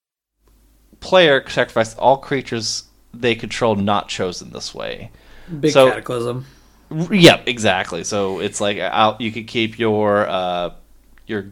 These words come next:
Speaker 1: plant token. I'll keep my Ulamog. We sacrifice all the others, and that's, that's the board state. And you, it still sticks around at one.
Speaker 2: Oh, you pick two. That's cool.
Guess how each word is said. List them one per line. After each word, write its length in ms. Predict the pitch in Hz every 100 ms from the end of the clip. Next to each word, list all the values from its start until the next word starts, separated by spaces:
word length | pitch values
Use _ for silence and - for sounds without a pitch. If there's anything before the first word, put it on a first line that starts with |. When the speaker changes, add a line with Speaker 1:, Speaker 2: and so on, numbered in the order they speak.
| -
Speaker 1:
plant 280 | - 120 104
token. 340 | 120 110 110
I'll 140 | 98 98
keep 320 | - 101 92
my 200 | 95 95
Ulamog. 720 | 101 98 98 95 95 92 87 - - - _ -
We 80 | 101
sacrifice 460 | - 90 - 92 92
all 80 |
the 100 | 95
others, 540 | 139 147 143 135 135 -
and 200 | 101 95
that's, 220 | 98 - - _
that's 240 | 107 - -
the 80 |
board 240 | 92 92 85
state. 380 | - 80 85 -
And 180 | 113 101
you, 80 | 98 -
it 80 | 110
still 260 | - 107
sticks 320 | 95 98 -
around 300 | 87 76 85
at 80 | -
one. 80 | -
Speaker 2:
Oh, 160 | 190 180
you 200 | 170 220
pick 280 | - 147 -
two. 240 | 156 151
That's 200 | 123 139
cool. 380 | - 113 107 117